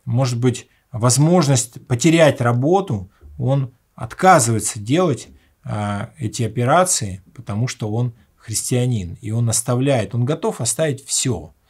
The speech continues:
Да, это не значит, что нужно сразу сейчас все бросить, но это значит, что человек выстроил правильную иерархию ценностей, в которых исполнение заповедей Божьих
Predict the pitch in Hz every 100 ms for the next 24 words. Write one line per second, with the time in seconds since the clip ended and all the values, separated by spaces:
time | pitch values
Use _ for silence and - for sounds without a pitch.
0 | _ _ 117 151 113 95 - - - 120
1 | 151 165 226 190 143 - 139 147 117 135
2 | 120 - _ - - 147 156 120 101 -
3 | 117 160 160 123 - - - 123 117 143
4 | 117 - - - - 113 117 117 120 165
5 | 185 127 - - 123 117 113 - - _
6 | - 123 131 160 - 113 175 180 151 143
7 | 123 - - _ - 143 151 139 135 123
8 | 120 127 139 120 - 127 - 147 101 87
9 | - 101 - _ _ _ _ _ - 113
10 | - 120 110 - _ _ - - 147 147
11 | 135 117 104 123 110 104 104 107 160 170
12 | 123 -